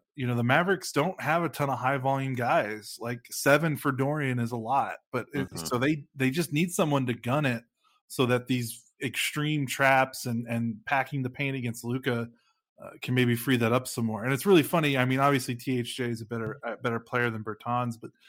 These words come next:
Speaker 1: they're kinda similar. Like, I mean, Bertans is, almost feels like a six ten T H J in terms of, like,
Speaker 2: Well
Speaker 1: they both have similar, uh, strengths and weaknesses in terms of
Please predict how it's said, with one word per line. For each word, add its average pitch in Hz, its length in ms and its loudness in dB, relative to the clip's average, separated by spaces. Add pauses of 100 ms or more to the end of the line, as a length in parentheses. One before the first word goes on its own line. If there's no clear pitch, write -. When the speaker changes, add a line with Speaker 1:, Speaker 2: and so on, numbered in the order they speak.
(120)
Speaker 1:
they're 160 100 0
kinda 165 260 6
similar. 127 520 4
Like, 120 200 2
I 117 40 -2
mean, 120 160 0
Bertans 143 460 0
is, 117 200 -12
almost 139 360 -2
feels 117 200 -4
like 113 140 -4
a 107 60 -6
six - 320 -8
ten 117 340 -4
T 120 220 -6
H 117 220 -6
J 113 240 -6
in 104 120 2
terms 110 340 -18
of, 107 140 -16
like, 113 240 -6
Speaker 2:
Well 156 400 2
Speaker 1:
they 135 80 10
both 165 220 12
have 135 200 12
similar, 127 680 4
uh, 113 440 0 (280)
strengths 135 420 -4
and 117 100 -4
weaknesses 123 540 -4
in 117 60 -8
terms 120 300 -8
of 113 80 -10